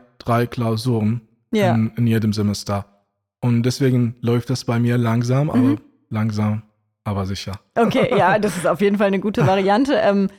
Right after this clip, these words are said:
Speaker 2: erzähl mal vielleicht ein bisschen auch, wo arbeitest du? Also, äh, du hast einen studentischen Nebenjob, denke
Speaker 1: Ja,
Speaker 2: ich. Mhm.
Speaker 1: ich habe einen studentischen Nebenjob.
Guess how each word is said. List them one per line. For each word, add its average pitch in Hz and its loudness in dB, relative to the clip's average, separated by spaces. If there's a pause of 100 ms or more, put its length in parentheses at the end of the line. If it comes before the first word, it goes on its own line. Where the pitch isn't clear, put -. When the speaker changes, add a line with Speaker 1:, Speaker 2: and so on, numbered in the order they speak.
(140)
Speaker 2:
erzähl 226 0
mal 262 2
vielleicht 208 0
ein 208 0
bisschen 208 -2
auch, 190 0 (300)
wo 220 4
arbeitest 233 0
du? 277 0
Also, 202 0
äh, 190 0
du 208 -2
hast 208 -2
einen 214 -2
studentischen 202 0
Nebenjob, 185 2
denke 170 0
Speaker 1:
Ja, 143 2
Speaker 2:
ich. - -10
Mhm. 220 2
Speaker 1:
ich - 0
habe 139 2
einen 139 2
studentischen 139 0
Nebenjob. 143 2